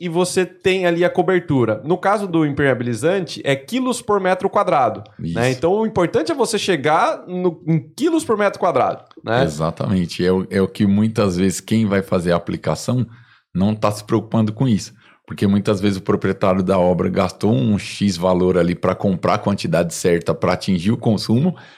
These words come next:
Speaker 2: mas quem fez a aplicação tá preocupado com a demão, aí chega no final da impermeabilização, sobrou lá um monte de produto, fala, "Ah, mas eu consegui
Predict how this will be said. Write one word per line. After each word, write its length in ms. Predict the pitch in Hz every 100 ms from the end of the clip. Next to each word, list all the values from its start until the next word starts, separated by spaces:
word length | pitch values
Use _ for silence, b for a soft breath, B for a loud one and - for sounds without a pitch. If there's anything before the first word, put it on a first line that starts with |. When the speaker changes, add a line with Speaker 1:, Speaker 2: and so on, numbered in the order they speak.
| B -
Speaker 2:
mas 160 | 190
quem 140 | - 110
fez 220 | 110 107
a 20 |
aplicação 500 | 104 110 107 98 107
tá 140 | 104 98
preocupado 460 | 110 104 110 98
com 100 | -
a 40 | 107
demão, 480 | 104 101 104 147 - B B
aí 120 | - 98
chega 260 | 117 110
no 100 | 113
final 320 | 110 107 107
da 120 | 104 107
impermeabilização, 840 | 107 104 104 98 98 107 - 117
sobrou 400 | 110 123 104 107
lá 100 | 107
um 60 | 107
monte 300 | 107 117 117
de 100 | 110
produto, 440 | 104 101 107 -
fala, 180 | - -
"Ah, 40 |
mas 220 | 85 85
eu 100 | 90
consegui 680 | 92 107 104 104 110 120